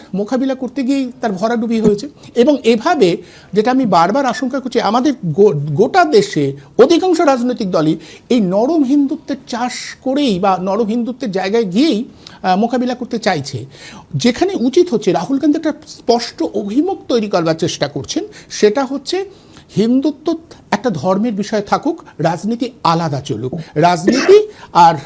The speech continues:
ধর্ম যেন কখনো না মেশে। এই মেশার কাজটা সব থেকে বেশি করছে আরএসএস। তাই রাহুল গান্ধীর আক্রমণের অভিমুখ আরএসএস। এদেশে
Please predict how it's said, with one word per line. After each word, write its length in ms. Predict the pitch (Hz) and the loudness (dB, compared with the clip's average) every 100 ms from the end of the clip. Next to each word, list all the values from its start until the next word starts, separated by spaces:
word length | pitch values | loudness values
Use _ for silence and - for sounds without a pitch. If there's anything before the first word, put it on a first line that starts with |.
| 151 | -10
ধর্ম 440 | 131 175 214 208 208 - - | -4 0 0 0 -4 -8 -4
যেন 160 | 185 | -4
কখনো 440 | 214 175 160 220 226 | -2 -6 -6 -6 -2
না 300 | 165 151 170 | 0 0 0
মেশে। 400 | 156 131 - 131 - - - | -2 -4 -6 -8 -8 -2 4
এই 240 | 262 311 | 6 6
মেশার 380 | 285 262 - 285 | 6 0 -2 -2
কাজটা 460 | - 202 202 - | -2 -4 -4 -8
সব 200 | 269 - 240 - | -4 -2 -4 -4
থেকে 180 | 330 | -2
বেশি 200 | 320 202 | -2 0
করছে 360 | 240 196 202 294 - - - | 0 0 -4 -8 -10 -20 -2
আরএসএস। 720 | - 202 214 196 - 151 135 - _ - | 4 4 4 2 0 -2 -4 -8 _ -2
তাই 120 | 170 | 0
রাহুল 320 | 170 165 262 | 0 -2 -6
গান্ধীর 360 | 254 254 262 254 - | -4 -4 -6 -8 -6
আক্রমণের 720 | 190 - - 233 165 - - | -6 -6 -4 -2 0 -2 -2
অভিমুখ 400 | 180 175 247 185 160 - - - | -4 -4 -2 -4 -6 -14 -6 0
আরএসএস। 640 | 190 180 151 139 127 - - - - _ _ | 2 2 -2 -4 -8 -10 -20 -20 -20 _ _
এদেশে 520 | 180 226 294 - 175 | 4 4 2 0 -2